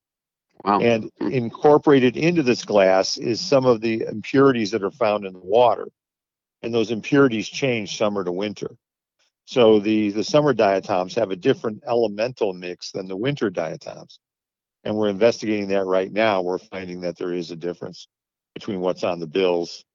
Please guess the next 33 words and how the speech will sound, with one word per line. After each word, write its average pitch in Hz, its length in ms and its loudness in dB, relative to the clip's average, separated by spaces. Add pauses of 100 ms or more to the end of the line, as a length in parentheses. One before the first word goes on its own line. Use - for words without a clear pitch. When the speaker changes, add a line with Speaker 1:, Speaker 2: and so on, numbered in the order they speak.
(380)
Speaker 2:
and 90 160 -6
what's 87 260 -4
happening 90 480 -8
in 82 80 -12
the 82 60 -12
winter. 87 400 -10 (920)
So, 101 400 4
uh, 95 280 4 (260)
you 117 120 -4
know, 98 100 0
from 113 220 -4
there, 131 280 6
there's 107 220 0
a 107 80 0
debate 101 520 2
as 95 260 -6
to, 101 420 -8 (100)
you 135 80 -10
know, 95 140 -4
where 104 180 -4
the, 98 140 -6
was 98 240 -6
the 104 80 -4
money 104 340 -4 (540)
floating 123 260 6
around 107 400 4
for - 140 -4
years 131 440 2
in 135 100 -4
the 127 80 2
water? 120 640 4
You 104 100 -8
know, 90 240 -8